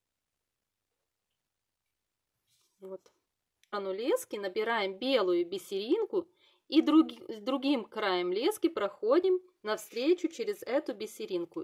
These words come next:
и подтягиваем. Мы соединили наше колечко.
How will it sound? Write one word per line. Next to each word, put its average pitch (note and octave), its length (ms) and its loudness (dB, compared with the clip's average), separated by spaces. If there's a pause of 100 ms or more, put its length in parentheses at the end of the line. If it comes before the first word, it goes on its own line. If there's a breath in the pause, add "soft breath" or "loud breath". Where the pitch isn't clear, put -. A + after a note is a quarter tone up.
и G4 100 4
подтягиваем. D#3+ 960 -2 (1600)
Мы D4+ 220 2
соединили B3 840 2
наше B3 420 -2
колечко. F3+ 560 -4